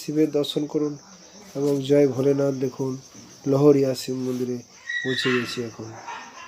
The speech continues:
হ্যালো বন্ধুরা, এটা হচ্ছে লহরিয়া শিব মন্দির। তো এই যে বাবা ভোলেনাথের দর্শন দেখতে পাচ্ছেন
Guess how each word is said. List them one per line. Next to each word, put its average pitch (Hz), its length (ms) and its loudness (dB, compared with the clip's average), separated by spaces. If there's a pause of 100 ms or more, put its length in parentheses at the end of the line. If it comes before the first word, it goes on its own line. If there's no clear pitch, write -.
(1400)
হ্যালো 165 280 8
বন্ধুরা, 160 360 8 (380)
এটা 156 220 4
হচ্ছে 160 220 0 (140)
লহরিয়া 147 420 2 (100)
শিব 143 240 0
মন্দির। 143 300 2 (640)
তো - 60 -14 (120)
এই 151 140 2
যে 151 160 2
বাবা 143 180 2 (120)
ভোলেনাথের 135 640 -2
দর্শন 131 280 -4 (640)
দেখতে 127 300 -4
পাচ্ছেন 131 360 -2